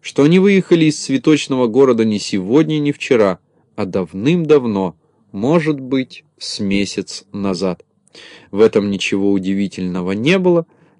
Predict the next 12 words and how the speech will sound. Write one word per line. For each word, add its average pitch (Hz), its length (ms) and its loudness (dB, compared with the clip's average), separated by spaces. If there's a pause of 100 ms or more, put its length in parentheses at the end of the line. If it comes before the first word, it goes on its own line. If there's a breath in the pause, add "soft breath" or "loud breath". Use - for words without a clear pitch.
так 202 180 2
как 185 140 0
коротышки 147 600 2
очень 110 340 0
маленькие, 139 840 0
а 107 100 -2
для 95 220 -4
маленьких 143 720 -4
время 107 420 0
тянется 98 600 -4
гораздо 90 640 -4
медленнее 127 800 -4